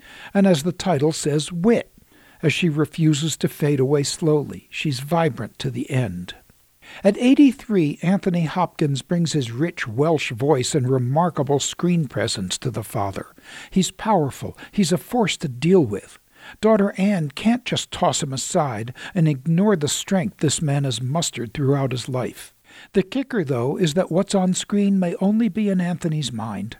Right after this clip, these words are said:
You don't know if what you see takes place in some actuality right now, or if these are Anthony's thoughts, or if he still has memory to relive these moments, or if this is what might go on in the mind of a man suffering dementia.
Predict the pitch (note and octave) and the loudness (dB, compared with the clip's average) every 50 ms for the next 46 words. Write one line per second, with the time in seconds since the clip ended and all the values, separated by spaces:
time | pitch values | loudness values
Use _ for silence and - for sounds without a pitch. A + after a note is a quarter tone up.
0 | _ _ _ _ - - - - G#3 G3 G#3 G3+ G3+ F#3+ C#3+ C#3+ D#3 E3 E3+ F3 | _ _ _ _ -20 -20 -4 0 2 2 2 2 2 2 0 2 2 2 2 4
1 | E3+ E3 D#3 - - E3+ - F3+ E3 D3+ - - F3 D3+ - - D#3+ C3+ - - | 2 2 0 0 -2 -2 0 0 -2 -2 0 -2 -4 -4 -2 -4 -4 -4 -4 -8
2 | - - E3 D#3+ E3 - - D3+ C3 C3 - E3+ C#3+ D#3 - - C#3 C3+ - - | -6 -4 -2 -2 -2 -2 -4 -4 -4 -2 -2 -2 -2 -2 -2 -4 -4 -4 -4 -4
3 | C#3 A2 G2+ C3+ D#3+ F3+ E3+ D3+ D3 C#3 B2+ A2+ B2 A#2+ A#2+ A#2+ G#2+ A#2+ D3 D#3+ | -4 -4 -4 -4 -2 -2 -2 -2 -2 -4 -4 -4 -4 -4 -4 -6 -6 -4 -4 -2
4 | F3+ G#3 A3 G#3+ A3+ A3 - - - - - - - F3 D3+ C#3 A#2+ - - F3 | 0 2 2 2 2 0 -4 -10 -16 -18 -12 -2 2 4 4 4 2 0 -2 0
5 | E3 E3 C#3 D#3+ - - - D3+ D#3 C3 - C#3+ A2+ A#2 B2 - - - - G3+ | 0 0 -2 -4 -6 -2 -2 -2 -2 -2 -4 -6 -6 -6 -6 -6 -8 -2 2 4
6 | G3 G3 G#3+ G#3 - - - - - - - - - E3+ D#3 C#3+ - - C#3+ C3+ | 4 4 4 2 -4 -8 -10 -10 -14 -18 -6 2 4 4 4 4 2 -2 -4 -6
7 | - - - G#3 G3+ D#3 C#3+ D3 A#2 A2+ B2 B2+ D3 E3+ F3 F3 F#3+ F#3 F#3 - | -4 0 0 2 2 2 2 0 -2 -2 -2 -2 0 0 0 2 0 0 0 -2
8 | - E3 C#3 A#2 A#2+ B2+ B2 A2 A2 B2 C#3 E3 F3 E3 D#3+ F#3 F3+ E3 E3 F3+ | -2 -4 -4 -4 -6 -8 -8 -8 -4 2 2 2 2 2 0 0 -2 0 0 0
9 | F3+ F3+ F#3 F3+ F#3 G3 F#3 - - - - - - - - G3+ F#3+ F3 - - | 2 2 4 4 2 2 0 -4 -8 -12 -16 -18 -6 0 2 4 4 4 2 0
10 | - - - - G3 D3+ D#3+ E3 F3+ F#3 F#3 - E3+ F3 F#3+ G3 - - F#3 F3+ | 0 0 2 0 -2 -2 -2 -2 -2 -2 0 0 0 0 0 0 0 0 0 2
11 | F3 F3+ F3+ F3 E3 C#3 C3+ C#3 C#3 C#3+ D3 D3 D3 D3 D3 D3+ D#3 C#3+ D#3 E3 | 2 0 0 0 0 0 0 0 0 0 -2 0 0 0 0 0 0 0 0 -2
12 | C#3+ C#3 C#3 C#3+ C#3+ C#3 - - - F3 D#3 - - E3 D3 C#3 C#3+ C3 C3+ C3+ | 0 0 -2 -2 -2 -4 -6 -4 -6 -6 -6 -6 -6 -6 -6 -6 -6 -6 -4 -4
13 | C3 C3 B2+ C3 A#2 - - A2+ | -4 -4 -6 -6 -6 -8 -10 -10